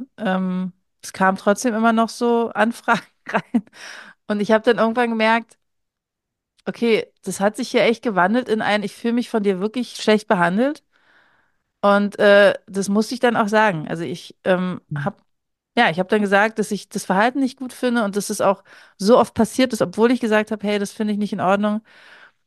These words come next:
Speaker 1: Ähm, und immer wieder hat sich das wiederholt und dann habe ich irgendwann gesagt, weißt du was, ich will einfach diese Freundschaft nicht mehr. Das ist für mich vorbei und ich will auch einfach gar keinen Kontakt mehr mit dir haben.
Speaker 2: Mhm.
Speaker 1: Und wir hatten seitdem, das ist jetzt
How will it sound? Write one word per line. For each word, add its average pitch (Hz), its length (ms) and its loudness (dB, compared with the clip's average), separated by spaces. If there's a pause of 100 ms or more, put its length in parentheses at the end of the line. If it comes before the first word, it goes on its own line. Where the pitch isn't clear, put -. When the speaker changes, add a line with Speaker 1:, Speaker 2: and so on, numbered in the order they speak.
(380)
Speaker 1:
Ähm, 202 480 4 (160)
und 202 280 -6
immer 220 260 4
wieder 226 200 4
hat 208 140 2
sich 208 120 -10
das - 180 -10
wiederholt 208 480 2
und 190 100 -4
dann 190 140 -4
habe 196 100 -2
ich 190 60 -6
irgendwann 196 200 -4
gesagt, 190 180 -2
weißt 190 200 -2
du - 40 -10
was, 220 160 0
ich 185 120 -12
will 202 120 -4
einfach 196 240 -4
diese 175 200 -6
Freundschaft 175 440 -4
nicht 160 120 -10
mehr. 165 140 -8
Das 160 140 -10
ist 196 120 -10
für 202 120 -8
mich 180 160 -8
vorbei 185 400 0
und 190 100 -6
ich 185 120 -8
will 190 120 -4
auch 170 140 -4 (240)
einfach 190 240 -4
gar 185 140 -2
keinen 180 180 -6
Kontakt 175 340 -10
mehr 170 100 -6
mit 160 160 -10
dir 160 120 -6
haben. 156 240 -6 (500)
Speaker 2:
Mhm. 160 360 -6 (220)
Speaker 1:
Und 180 160 -6
wir 170 120 -2
hatten 190 220 0
seitdem, 185 380 0
das 185 100 -4
ist 175 40 -2
jetzt - 340 -10